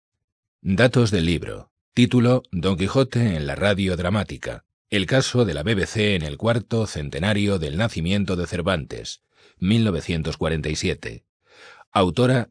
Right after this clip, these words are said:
Elena Ayuso. Publicado por el Instituto Universitario de Investigación Miguel de Cervantes de la Universidad de Alcalá de Henares, editado en la colección Biblioteca Ensayo.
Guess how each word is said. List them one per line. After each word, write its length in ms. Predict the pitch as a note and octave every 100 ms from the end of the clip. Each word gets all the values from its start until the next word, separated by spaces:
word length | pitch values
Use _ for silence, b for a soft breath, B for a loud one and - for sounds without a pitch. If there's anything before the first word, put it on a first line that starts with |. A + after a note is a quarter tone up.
| _
Elena 420 | E2+ F2+ A#2+ A#2
Ayuso. 580 | G#2 F2 D#2+ - B1 A#1 _ _ _ _ -
Publicado 520 | A2+ G#2+ A#2 A#2+ A#2+
por 140 | G2
el 80 | F2
Instituto 560 | F2 - E2+ A2+ A2 G#2
Universitario 760 | G2 G2 G2+ G#2+ G#2+ G2 G2+
de 120 | F#2+
Investigación 800 | D#2 C2+ C2 C#2+ C2+ - G#2 F#2+
Miguel 280 | D2+ D2 F2
de 120 | G2+
Cervantes 680 | A2+ D#2 F2+ G#2+ F2 F#2+ - b b -
de 100 | F#2
la 80 | G2+
Universidad 500 | G2 G2 G2 G#2 A2+
de 80 |
Alcalá 320 | G#2+ F2 D#2 E2
de 160 | E2+
Henares, 480 | F#2 G#2 D#2+ E2+ - _
editado 460 | G#2+ G2+ G2 B2+ C3+
en 100 | G#2+
la 100 | E2+
colección 520 | E2 D#2 - A2+ A2
Biblioteca 600 | E2+ C#2+ C#2+ F2+ E2 D2+
Ensayo. 600 | C#2 C#2+ F#2+ D2 A1+ A1+